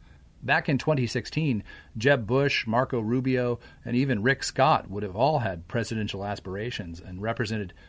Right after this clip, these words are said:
three different wings of the party, he says. But all were pale pastels compared to Trump's bold color. Suddenly there's a fourth wing, and it's wrested full control of the party, relegating Jeb Bush Republicans to the past.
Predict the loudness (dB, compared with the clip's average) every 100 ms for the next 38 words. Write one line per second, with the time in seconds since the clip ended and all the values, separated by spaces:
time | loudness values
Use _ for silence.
0 | -12 0 2 4 4 2 0 0 2 0
1 | -4 -6 0 2 0 -6 -16 -12 -10 -12
2 | -16 -18 -20 -20 -20 -20 -12 0 2 4
3 | 4 6 4 2 -4 -2 0 0 0 0
4 | -2 -2 -2 -2 -2 -10 -6 -2 0 0
5 | -2 -4 -2 -2 -4 -10 -4 -4 -4 -10
6 | -2 -2 -2 -12 -20 -20 -20 -20 -20 -20
7 | -4 2 4 4 0 2 2 0 0 2
8 | 2 2 -10 -12 -16 -6 -2 -2 2 0
9 | 0 -4 -2 -2 0 -2 0 2 2 0
10 | 0 -2 -2 -6 -12 -18 -16 -2 4 6
11 | 6 6 4 4 2 2 2 0 0 0
12 | 0 -2 -4 -6 -10 -8 -8 -8 -12 -16
13 | -16 -18